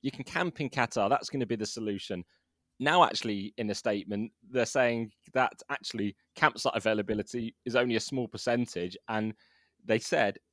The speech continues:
"We have always viewed the ability to camp as an offering of traditional Qatari hospitality, not a solution to speculation around accommodation shortages."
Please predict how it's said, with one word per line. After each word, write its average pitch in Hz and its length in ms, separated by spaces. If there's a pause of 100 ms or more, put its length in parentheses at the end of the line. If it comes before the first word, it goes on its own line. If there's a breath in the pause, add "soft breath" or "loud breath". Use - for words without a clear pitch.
(380)
"We 120 120
have 110 160
always 170 340
viewed 117 300
the 113 100
ability 139 420
to - 100
camp 110 340
as 101 120
an 107 100 (100)
offering 120 580
of 110 180 (220)
traditional 135 600
Qatari 123 440
hospitality, 113 920 (400)
not 127 260
a 165 60
solution 135 580
to 107 240 (160)
speculation 131 1120
around 107 380
accommodation 117 720
shortages." 107 640